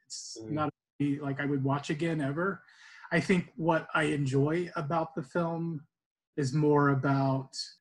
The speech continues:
Speaker 1: the controversy, the themes, and looking at it in a different, like, looking at it as, like, an art perspective through the lens of that time, and a lot of the heavier themes that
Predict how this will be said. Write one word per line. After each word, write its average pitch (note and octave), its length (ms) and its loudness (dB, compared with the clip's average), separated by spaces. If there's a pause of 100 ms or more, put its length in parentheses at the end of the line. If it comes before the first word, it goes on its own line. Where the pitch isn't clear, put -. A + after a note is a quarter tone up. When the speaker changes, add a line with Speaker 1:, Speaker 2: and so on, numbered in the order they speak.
(160)
Speaker 1:
the C3+ 140 -2
controversy, D#3 1040 2
the C#3 140 4
themes, D#3 1040 0
and C#3 680 2 (1120)
looking D#3 360 0
at D3 160 2
it C#3 140 -2 (400)
in C#3+ 100 0
a D3 80 0
different, C#3+ 360 -2 (140)
like, C#3+ 300 -4
looking D3+ 240 -2
at D3 100 2
it C#3+ 120 2
as, C3+ 180 0
like, C3 180 0
an C3 180 -6
art D#3 220 -4
perspective D#3 840 -2 (140)
through F3+ 200 6
the D#3+ 80 6
lens D3+ 400 2
of C3+ 180 2
that C3+ 240 -2
time, F3 600 -2 (120)
and D3 400 -4 (260)
a E3 80 -2
lot D3 240 0
of C3+ 160 0
the C#3+ 100 0
heavier D3 460 4
themes C#3+ 720 -4
that C3 300 -2